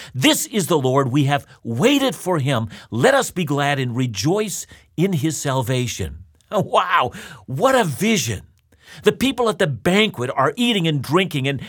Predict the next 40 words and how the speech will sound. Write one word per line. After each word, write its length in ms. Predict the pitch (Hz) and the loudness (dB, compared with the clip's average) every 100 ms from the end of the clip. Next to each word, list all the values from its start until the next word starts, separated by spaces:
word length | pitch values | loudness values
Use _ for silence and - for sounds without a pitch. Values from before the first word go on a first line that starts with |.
| - | -6
they're 140 | 135 139 | -2 -2
pinching 720 | - - 339 330 - 214 147 | -6 -2 0 0 0 2 2
themselves 580 | 135 110 - 143 143 120 | 0 -2 0 2 2 0
and 160 | 131 | -4
saying, 300 | - 160 139 - - - | 0 0 0 -4 -8 0
"I 120 | 294 | 2
can 160 | 269 | 2
hardly 320 | 208 262 240 220 | 4 4 4 2
believe 500 | 175 185 190 156 120 | 2 2 2 2 -2
we're 140 | 123 | -4
here. 420 | 113 - 107 95 - - | -4 -6 -4 -4 -8 -6
I 80 | 190 | -2
can 140 | 185 143 | 0 -2
hardly 640 | - 208 233 220 226 202 - - | 0 2 2 2 -2 -2 -8 -6
believe 500 | 147 147 151 147 110 | -2 2 2 2 0
we're 200 | 113 113 | -4 -4
here." 580 | - 98 90 80 - _ _ - - _ _ | -8 -8 -8 -10 -18 _ _ -20 -20 _ _
God 260 | - 208 190 | -2 2 4
made 260 | 180 175 - | 2 2 -4
promises 600 | 175 170 160 139 110 - | 0 0 0 -2 -6 -8
to 140 | - | -6
us, 200 | 117 110 | -6 -4
and 100 | 113 - - _ | -6 -8 -18 _
we've 280 | 131 269 226 | 2 2 4
been 240 | 190 165 | 2 2
waiting 360 | 123 196 202 185 | 2 2 2 0
for 200 | - 151 | -2 -4
years, 380 | 117 107 117 110 | -2 -2 -2 0
and 100 | 113 | -2
now 160 | 143 | -2
finally 640 | 135 - 190 190 180 127 117 - - | -2 -2 -2 0 2 0 -2 -8 -4
we're 140 | 117 127 | -2 -2
seated 540 | - 269 254 262 - _ - | -2 0 2 2 -2 _ -10
at 100 | 131 | -4
the 100 | - | -2
greatest 520 | 131 151 226 285 269 - 113 | -2 4 4 4 -2 -4 -4
banqueting 580 | 185 220 240 208 208 202 | 2 4 2 2 0 0
hall 320 | 156 180 180 | 0 2 2
in 100 | 160 | 0
history. 460 | 123 143 - 113 | -2 -4 -4 -4